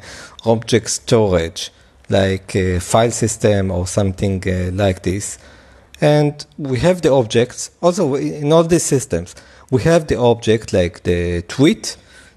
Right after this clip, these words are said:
The tweet has a tweet I D and it has a couple of metadata, so you can think of it as a single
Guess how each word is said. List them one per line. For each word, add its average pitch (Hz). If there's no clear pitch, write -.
The 107
tweet 127
has 98
a 92
tweet 117
I 90
D 185
and 160
it 147
has 135
a -
couple 113
of 95
metadata, 160
so 143
you 113
can 101
think -
of 113
it 107
as 95
a 95
single 117